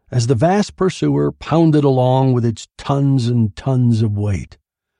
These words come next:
Harley gazed into the blackness back along the way he had come. His eyes sunk deep in the hollows fatigue had carved in his face,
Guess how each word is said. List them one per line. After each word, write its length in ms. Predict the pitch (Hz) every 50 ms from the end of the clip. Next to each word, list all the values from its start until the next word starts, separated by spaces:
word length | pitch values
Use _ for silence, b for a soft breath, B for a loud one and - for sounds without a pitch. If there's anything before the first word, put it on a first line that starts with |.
| _ _ _ _ _ _ _ _
Harley 440 | - - 160 180 208 226 240 226 196
gazed 680 | 160 131 117 135 139 135 139 139 143 151 151 151 -
into 180 | 139 135 131 127
the 80 | 131 131
blackness 720 | 120 113 135 147 131 117 - - 117 117 135 135 - -
back 400 | - 92 107 127 131 135 135 -
along 360 | 120 117 120 123 127 127 123
the 80 | 117 110
way 260 | 117 120 131 131 107
he 100 | 107 123
had 220 | 127 120 107 107
come. 420 | - 135 120 120 110 90 80 71 - _ _ _ _ _ _ _ _ _ _ -
His 180 | 120 127 107
eyes 480 | 127 120 120 117 110 101 90 82 82 -
sunk 320 | - - 113 117 113 - - 101 95
deep 320 | 90 - 127 123 117 110 -
in 80 | 117
the 80 | 104 101
hollows 560 | 95 - - 110 110 110 104 98 95 98 -
fatigue 640 | - - - 78 - - 131 120 113 110 104 98 101
had 260 | 98 101 101 101 -
carved 440 | - - 113 113 117 113 110 104 110
in 100 | 107 110
his 160 | 110 101 -
face, 560 | - - 117 113 101 87 82 - - - _